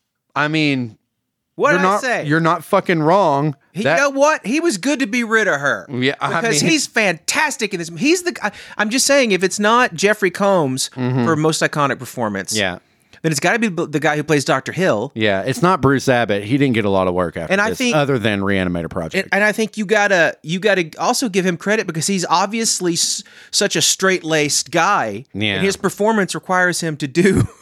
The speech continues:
Speaker 2: <laughs>
Speaker 1: Yeah.
Speaker 2: things.
Speaker 1: Yeah.
Speaker 2: I mean, not,
Speaker 1: Well, I
Speaker 2: yeah.
Speaker 1: mean, le-, okay, so another, another little tidbit on, on
Speaker 2: Pretend
Speaker 1: Da-,
Speaker 2: to do things.
Speaker 1: on David Gale.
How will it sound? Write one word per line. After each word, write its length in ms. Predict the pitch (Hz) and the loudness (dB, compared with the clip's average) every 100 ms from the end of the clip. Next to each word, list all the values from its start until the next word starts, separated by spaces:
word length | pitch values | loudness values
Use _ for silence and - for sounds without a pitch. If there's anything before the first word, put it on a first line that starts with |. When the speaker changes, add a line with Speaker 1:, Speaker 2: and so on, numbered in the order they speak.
| - - - - | -20 -20 -16 -14
Speaker 2:
<laughs> 480 | - _ _ - | -14 _ _ -10
Speaker 1:
Yeah. 500 | 160 135 117 135 104 | -8 -4 0 0 0
Speaker 2:
things. 800 | 107 107 220 233 233 233 - - - _ - _ _ _ - | -2 0 2 2 0 -2 -2 -2 -6 _ -20 _ _ _ -8
Speaker 1:
Yeah. 540 | 110 107 98 87 87 87 | -4 -2 -2 -4 -6 -2
Speaker 2:
I 100 | 202 | 0
mean, 160 | 170 | 0
not, 160 | 156 135 | 0 2
Speaker 1:
Well, 160 | 156 | 2
I 80 | 160 | 2
Speaker 2:
yeah. 20 | 160 | 2
Speaker 1:
mean, 180 | 151 | 0
le-, 180 | 143 147 151 | 2 0 2
okay, 300 | 147 127 113 | 0 -2 0
so 180 | 139 | 2
another, 460 | 123 139 139 135 - 143 | 4 4 2 0 -4 -2
another 240 | 147 151 | 2 2
little 180 | 139 117 | 4 2
tidbit 420 | - 127 104 107 | 2 -2 0 0
on, 280 | 101 95 92 | 2 0 -2
on 240 | 113 107 | -2 0
Speaker 2:
Pretend 340 | 101 98 107 123 | 0 0 0 -2
Speaker 1:
Da-, 60 | 104 | -6
Speaker 2:
to 60 | |
do 160 | 95 85 | -6 -10
things. 280 | 95 85 92 | -12 -6 -2
Speaker 1:
on 180 | 98 | -2
David 420 | 98 113 95 92 - | 0 -2 -2 -4 -2
Gale. 480 | 98 90 85 85 | 0 2 0 -4